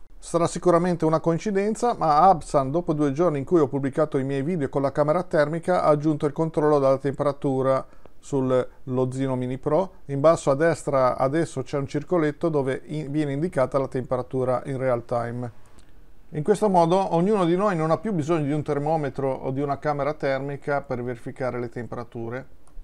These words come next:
Cliccando sopra il circoletto che adesso indica quarantacinque, quarantasei gradi, perché come ho detto più si tiene fermo più le temperature salgono, appare una pagina di spiegazioni più l'indicazione della temperatura della batteria.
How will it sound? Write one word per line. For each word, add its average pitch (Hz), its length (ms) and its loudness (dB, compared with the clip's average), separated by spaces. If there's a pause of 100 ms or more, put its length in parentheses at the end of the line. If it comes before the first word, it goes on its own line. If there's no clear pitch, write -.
(520)
Cliccando 170 1040 2
sopra 190 320 -2
il 135 100 -2
circoletto 160 680 -2
che - 80 -12
adesso 147 320 -4
indica 139 520 -2
quarantacinque, 135 680 -6
quarantasei 131 480 -6
gradi, 123 380 -2
perché 127 340 -6
come 131 200 -4
ho 131 40 -4
detto 147 240 -4
più - 180 -6
si 131 140 -8
tiene 127 260 -8
fermo 131 440 -4
più 139 160 -6
le 131 80 -2
temperature 131 560 -6
salgono, 147 640 -4 (1120)
appare 185 460 4
una 202 140 0
pagina 156 400 2
di 143 100 -4
spiegazioni 160 880 0
più 202 220 2
l'indicazione 156 1080 0
della 143 200 2
temperatura 139 580 -2
della 127 160 -2
batteria. 117 580 -6